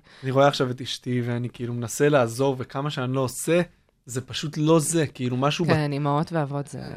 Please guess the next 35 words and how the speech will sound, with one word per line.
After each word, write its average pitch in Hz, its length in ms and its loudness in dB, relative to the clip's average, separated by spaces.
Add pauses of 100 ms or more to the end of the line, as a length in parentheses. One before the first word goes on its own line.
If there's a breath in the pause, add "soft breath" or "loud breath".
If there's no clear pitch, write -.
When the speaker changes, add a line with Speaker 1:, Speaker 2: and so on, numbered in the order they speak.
(380)
Speaker 1:
פשוט 208 340 -4
Speaker 2:
אבל 165 200 4
אתה 214 200 2
מקבל 185 340 0
הרבה 151 200 2
יותר 131 260 -4
קרדיט. 160 480 -8 (460)
Speaker 1:
מאיזו 135 360 0
בחינה? 127 340 -8 (140)
Speaker 2:
כאילו, 180 220 0
נג-, 180 160 -2 (440)
אלי 190 180 4
וואנג 185 240 2
מדברת 147 440 2
על 143 60 -8
זה, 143 120 -6
זה 139 120 -6
נורא 135 220 0
מצחיק, 139 380 -6
שכאילו 160 400 -4
הוא 156 280 0
מחליף 165 480 -2
מדי 156 260 0
פעם 147 300 0
חיתול 165 420 -2
Speaker 1:
כן, 160 400 8
Speaker 2:
לתינוקת. 123 280 4
Speaker 1:
נכון, - 180 2 (160)
בדיחה - 240 0
Speaker 2:
Oh 233 40 12
Speaker 1:
מעולה. 320 480 12
Speaker 2:
my 151 180 -4
God! 254 480 10
Speaker 1:
כן. 139 280 4 (460 soft breath)
Speaker 2:
How - 60 -10